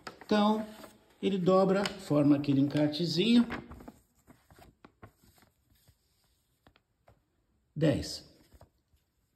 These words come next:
E esse é um compacto, um, um, um C D americano.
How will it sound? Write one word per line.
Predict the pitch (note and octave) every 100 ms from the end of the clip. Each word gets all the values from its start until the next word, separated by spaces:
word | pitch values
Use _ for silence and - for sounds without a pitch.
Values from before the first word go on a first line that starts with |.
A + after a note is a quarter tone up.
| _ _ _ _ _ _ _ _ _ _ _ _ _
E | A3 G3+ A3+ - - -
esse | G3
é |
um | G#3
compacto, | F3 - A#2+ - -
um, | D#3+ D#3 B2+ B2+ C3+ -
um, |
um | C3+
C | - C3
D | B2+ A#2 - - -
americano. | A#2+ C3 C3+ E3 G#3 B3